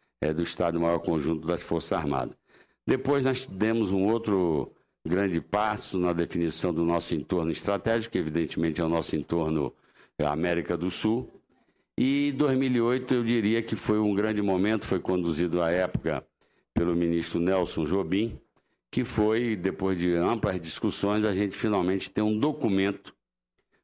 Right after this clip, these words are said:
da sociedade brasileira que define rumos para o que ela quer na defesa nacional. Esse documento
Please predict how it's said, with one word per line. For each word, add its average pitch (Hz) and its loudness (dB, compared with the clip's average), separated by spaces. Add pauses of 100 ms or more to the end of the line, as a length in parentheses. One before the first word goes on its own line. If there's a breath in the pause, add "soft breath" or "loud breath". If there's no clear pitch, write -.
(120)
da 123 2
sociedade 92 0
brasileira 87 0
que 113 -4
define 107 0
rumos 107 0 (340 loud breath)
para 95 2
o 90 2
que - 0
ela 98 2
quer 101 -2
na 101 0
defesa 95 0
nacional. 82 0
Esse 123 -2
documento 107 0